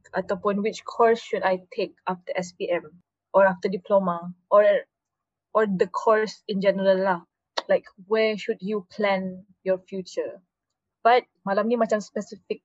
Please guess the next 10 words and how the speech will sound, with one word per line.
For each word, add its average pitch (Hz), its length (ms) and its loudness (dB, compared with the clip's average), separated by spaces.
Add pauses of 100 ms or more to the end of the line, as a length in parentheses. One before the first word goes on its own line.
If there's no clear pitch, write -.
(140)
sikit 214 400 -8 (160)
sebab, 185 400 -2 (240)
uh, 180 400 0
we're 185 400 -2
going 185 320 0 (160)
to 180 240 -2 (560)
discuss 233 560 0 (800)
more 220 480 2 (320)
detail 208 640 -4
on 196 560 -4